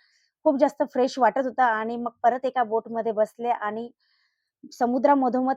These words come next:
त्यांनी आम्हाला नेलं आणि स्कुबा डायव्हिंग मी ट्राय केलं. ऑक्सिजन सिलेंडर, हे चष्मा वगैरे सगळं ते लावून देतात आणि इन्स्ट्रक्शन्स देतात की कसं कसं हँडल करायचं. स्टार्टिंगला भीती वाटली, पण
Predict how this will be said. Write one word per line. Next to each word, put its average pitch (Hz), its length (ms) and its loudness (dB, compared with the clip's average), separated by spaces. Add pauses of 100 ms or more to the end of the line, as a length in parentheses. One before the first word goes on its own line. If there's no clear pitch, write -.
त्यांनी 240 240 0
आम्हाला 233 340 -2
नेलं 214 360 2 (340)
आणि 220 200 -4
स्कुबा 220 340 -2
डायव्हिंग 208 320 -2
मी 240 100 -8 (120)
ट्राय 196 200 -4
केलं. 185 280 -10 (140)
ऑक्सिजन 254 400 -6
सिलेंडर, 226 520 -2
हे 233 120 -6 (100)
चष्मा 226 400 -6
वगैरे 220 300 0
सगळं 220 260 -4
ते 220 180 -4
लावून 208 240 -4
देतात 233 300 -4 (340)
आणि 247 180 0
इन्स्ट्रक्शन्स 262 540 -8
देतात 233 320 -2
की 277 60 -8 (100)
कसं 247 280 -4
कसं 247 200 -6
हँडल 214 340 -4
करायचं. 214 320 -2
स्टार्टिंगला 226 440 -4
भीती 208 260 -8
वाटली, 220 280 -2
पण 220 200 -10